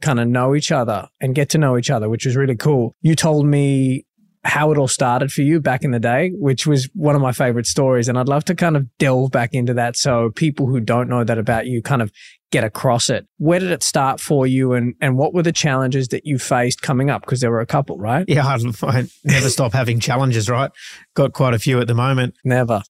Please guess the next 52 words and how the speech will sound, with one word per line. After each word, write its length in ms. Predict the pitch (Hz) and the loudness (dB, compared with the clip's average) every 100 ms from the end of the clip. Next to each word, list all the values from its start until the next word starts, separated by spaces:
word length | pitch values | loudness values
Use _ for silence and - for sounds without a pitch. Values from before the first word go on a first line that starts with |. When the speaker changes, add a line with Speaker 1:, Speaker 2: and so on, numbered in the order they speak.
| - | -6
Speaker 2:
For 140 | 147 165 | 0 2
me, 400 | 165 180 170 151 | 4 2 2 0
I 180 | 147 143 | 0 0
left 220 | 135 127 | 0 0
school 260 | - 147 | 0 2
in 100 | 135 127 | 2 2
ninety-eight. 580 | 120 113 113 117 113 - | 0 0 0 -2 -4 -4
I 100 | - 123 | -2 0
got 160 | 113 | 0
straight 300 | - 147 120 | 0 0 0
into 540 | 117 113 123 110 104 104 | 0 0 0 0 0 -2
real 260 | 117 113 117 | 0 0 0
estate. 460 | 113 - 104 107 - _ - | 0 -2 -2 -4 -8 _ -6
Uh, 120 | 202 | -2
well, 200 | 110 113 104 | 0 0 0
I 100 | 120 | -2
actually 240 | - 123 | -2 0
went 180 | 113 107 | 0 -2
to 80 | 117 | 0
university 540 | 107 101 110 - 113 | 0 0 0 -2 -4
for 160 | 95 98 | -2 -2
a 60 | 95 | 0
week. 240 | 104 101 | 0 -2
I 100 | 98 98 | -2 0
hated 200 | 104 107 | 0 0
it. 140 | 101 - _ _ | -2 -6 _ _
And 540 | 123 123 120 120 120 104 | -2 0 0 0 0 0
Speaker 1:
One 260 | 160 156 156 | 0 2 2
week. 260 | 151 151 | 0 0
Speaker 2:
<laughs> 0 | - | 0
One 280 | 147 143 | 2 2
week. 100 | 139 170 | 4 4
Speaker 1:
I 40 | |
love 300 | 165 165 160 | 2 2 2
that. 260 | 156 127 - | 0 -2 -4
Speaker 2:
I, 160 | 151 143 147 | 0 2 2
it, 200 | 156 147 | 2 2
the 120 | 143 143 | 2 2
week 260 | 180 202 | 2 2
was 180 | 175 127 | 2 2
the, 400 | 131 127 120 117 135 | 2 2 2 0 0
was 160 | 123 | 0
the 80 | 117 | 0
deadline 500 | 110 135 143 127 113 | 0 2 2 0 0
because, 360 | 117 120 120 135 | 0 0 0 2
uh, 80 | 120 | 0
if 240 | 143 117 | 0 0
you 80 | 127 | 2
went 220 | 151 - | 2 0
the 80 | 127 | -2
second 360 | - 131 127 | -2 0 0
week, 240 | 120 113 | 2 0